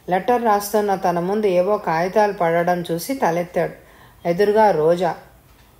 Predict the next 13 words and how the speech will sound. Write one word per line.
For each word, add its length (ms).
కళ్ళలో 380
ద్వేషం, 520
అసహ్యం. 500
"ఏంటి 340
రోజా, 320
ఏంటివి?" 640
తీక్షణంగా 800
ప్రశ్నించింది. 800
ఆ 100
వీలునామా 720
కాగితాలని 600
చూశాడు 420
అర్జున్. 340